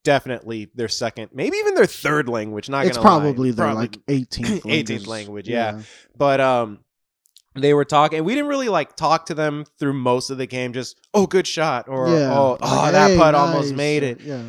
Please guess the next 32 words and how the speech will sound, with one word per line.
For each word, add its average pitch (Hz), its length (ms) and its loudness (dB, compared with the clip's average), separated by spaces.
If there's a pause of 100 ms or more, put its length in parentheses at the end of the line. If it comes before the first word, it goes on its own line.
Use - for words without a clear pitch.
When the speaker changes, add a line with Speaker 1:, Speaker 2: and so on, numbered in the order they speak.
(240)
Speaker 1:
And 208 240 -4
then 262 320 -2 (520)
they 190 200 -2
heard 233 340 -2
me 233 220 -8
cussing 160 560 -2
in 123 80 -8
Spanish 127 520 -6
when 104 120 -12
I 101 100 -12
would 98 140 -10
get 101 180 -10 (120)
pissed, 104 500 -12
and 101 100 -18
I 104 60 -12
was 110 160 -12
like, 123 100 -10
"Hijo 190 380 2
de 180 80 -4
su - 160 -8
chingada 156 580 -4
madre, 151 400 -10
hijo 233 320 -8
de 214 100 -12
la 208 100 -14
chingada," 180 500 -2 (560)
and 151 480 0
it 156 200 -2
clicked 202 360 0
in 185 100 -4
their 170 100 -2
mind, 175 300 -2